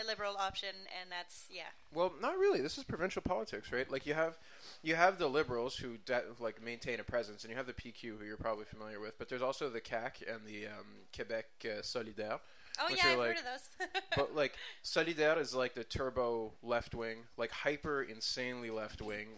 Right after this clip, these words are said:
Speaker 2: Like, we're gonna greenify the economy by making everybody drive electric cars, and we're gonna have no more gas. It, like,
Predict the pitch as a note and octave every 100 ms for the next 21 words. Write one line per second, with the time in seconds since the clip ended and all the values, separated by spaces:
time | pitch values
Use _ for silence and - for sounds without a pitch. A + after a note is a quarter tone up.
0 | A2+ A2+ G#2+ - - - C3 D3+ D#3+ C#3
1 | C3 D#3 D3+ D3+ C#3+ C#3 A#2+ B2+ B2 A#2+
2 | B2 - C#3 C3+ A#2+ A#2 A2 A2+ A2 A2+
3 | A2 A#2+ A2+ A#2 A2+ A#2 A2+ A#2 A2 A2+
4 | B2 B2+ - B2+ B2 A2 G#2 G#2 A#2 A#2
5 | - A#2 B2 A2+ C3 C3 B2+ B2+ A#2+ B2+
6 | A#2 G2+ A2